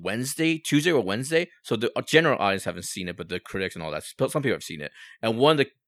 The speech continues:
questions that he would answer on Twitter is, th-, one of the guys, somebody on Twitter saw it, but he, he asked him, "Hey,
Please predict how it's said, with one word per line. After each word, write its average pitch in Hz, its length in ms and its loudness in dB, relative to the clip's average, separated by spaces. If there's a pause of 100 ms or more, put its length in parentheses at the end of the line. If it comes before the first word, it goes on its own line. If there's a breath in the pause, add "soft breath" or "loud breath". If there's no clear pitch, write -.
questions 120 360 -2
that 98 160 2
he 110 100 -4
would 98 340 -2
answer 101 300 -4
on 98 100 -2
Twitter 117 400 -2 (300 soft breath)
is, 104 320 0 (360)
th-, 135 200 0
one 147 160 6
of - 0 -
the 135 60 4
guys, 123 220 2
somebody 139 240 2
on 110 100 2
Twitter 117 320 0
saw - 320 0
it, 82 100 -6
but 90 80 -4
he, 90 80 -6 (100)
he 104 200 -2
asked 123 180 -2
him, 139 60 -12
"Hey, 240 200 -4